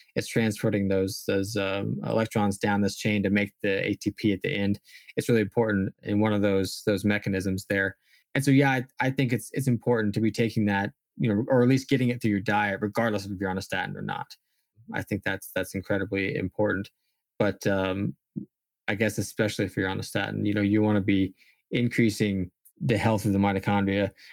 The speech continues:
uh, regardless of that. That's, that's the key thing. And then ask yourself, like,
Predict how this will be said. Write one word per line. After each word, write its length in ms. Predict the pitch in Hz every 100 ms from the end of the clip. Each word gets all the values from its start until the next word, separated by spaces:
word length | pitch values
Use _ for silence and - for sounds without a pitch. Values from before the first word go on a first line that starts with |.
| -
uh, 180 | 98 95
regardless 580 | 95 98 98 98 98 -
of 120 | 98
that. 180 | 98 98
That's, 200 | 110 117
that's 200 | - 131
the 100 | -
key 200 | 104 107
thing. 360 | 92 107 98 90 - - -
And 120 | 120
then 140 | 127 107
ask 280 | 120 131
yourself, 440 | 101 - 101 104 -
like, 240 | 98 101